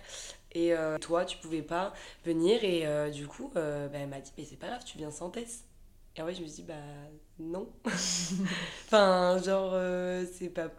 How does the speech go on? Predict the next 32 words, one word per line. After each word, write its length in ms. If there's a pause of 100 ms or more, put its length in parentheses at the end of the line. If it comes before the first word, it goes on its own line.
(160)
possible, 360
enfin, 80
je 100
vais 60
faire 180
quoi, 140
en 40
fait ? 220
Ça 100
n'avait 240
pas 140
de 80
sens 200
à 60
mes 120
yeux 320 (540)
de 400
faire 300
quelque 140
chose 160
que 60
déjà 320
on 40
avait 160
toujours 220
fait 100
ensemble, 380 (440)
et 80
surtout, 500
euh, 260
quelque 200
chose 340